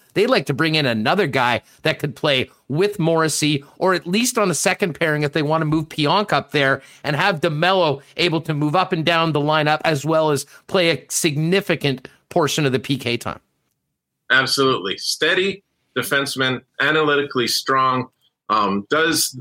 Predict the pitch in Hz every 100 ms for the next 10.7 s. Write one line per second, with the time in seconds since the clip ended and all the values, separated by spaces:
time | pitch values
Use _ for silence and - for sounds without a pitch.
0 | - 135 123 120 120 - 165 - 180 175
1 | 131 - 127 139 151 120 113 117 107 104
2 | 104 - _ _ - 120 120 123 - -
3 | 135 135 233 - 170 135 139 - - -
4 | 208 170 - 156 165 160 - 131 139 151
5 | 123 156 - 151 131 - 131 139 120 120
6 | 135 139 143 143 - 117 123 123 113 -
7 | 127 123 131 131 117 104 113 123 127 131
8 | 123 123 _ - 123 151 151 139 135 123
9 | - 139 139 123 107 120 123 135 135 -
10 | - - 123 131 131 185 202